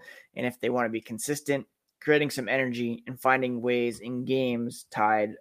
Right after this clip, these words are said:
like that. Uh, Connor Clifton dropped the gloves with Alex Formenton, and, uh, Brad Marchand kind of mixed it up with Thomas Chabot late in the second. Uh, the Bruins also delivered a number of heavy hits, uh, two big ones from Charlie McAvoy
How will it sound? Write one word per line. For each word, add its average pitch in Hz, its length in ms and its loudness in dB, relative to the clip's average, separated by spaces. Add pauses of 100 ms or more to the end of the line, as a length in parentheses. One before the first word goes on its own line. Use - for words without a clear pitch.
like 104 280 -2
that. 131 260 4 (540)
Uh, 117 160 0
Connor 143 320 8
Clifton 175 460 10
dropped 151 280 10
the 160 80 8
gloves 147 440 8
with 135 200 2
Alex 135 400 4
Formenton, 165 600 4
and, 123 400 2
uh, 120 320 4 (300)
Brad 127 200 6
Marchand 147 580 6
kind 143 140 6
of 131 40 -2
mixed 135 280 -2
it 135 60 4
up 147 180 6
with 127 160 -2
Thomas 131 280 0
Chabot 123 480 6
late 143 220 2
in 139 100 -8
the 139 60 -4
second. 151 540 0 (580)
Uh, 127 140 8
the 135 100 2
Bruins 147 400 8
also 147 400 6
delivered 139 460 4
a 131 60 6
number 131 340 2
of 117 160 2
heavy 127 300 -2
hits, - 480 2 (440)
uh, 113 440 4 (280)
two 214 180 4
big 165 240 10
ones 147 460 2 (240)
from 160 180 6
Charlie 139 280 4
McAvoy 135 580 4